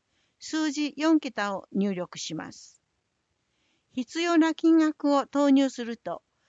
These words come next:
証明書が発行されます。笠岡市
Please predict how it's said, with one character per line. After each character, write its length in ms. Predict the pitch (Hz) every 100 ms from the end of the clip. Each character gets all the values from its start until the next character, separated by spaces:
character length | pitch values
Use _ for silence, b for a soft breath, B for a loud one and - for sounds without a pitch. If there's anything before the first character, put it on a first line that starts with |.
| _ _
証 320 | - 311 311
明 180 | 277 269
書 220 | - 247
が 200 | 202 180
発 240 | - 190 -
行 140 | - 233
さ 160 | 226
れ 120 | 185 175
ま 180 | 165
す。 300 | 175 - _ _ _ _ _ _ _ _ _ _ _ _ _ _ _ _ _ _ _ _ _ _ _ _ _ _ _ _ _ _ _ _ _ _ _ _ _ _ _
笠 340 | 269 262 349
岡 240 | 349 330 320
市 320 | - 214 185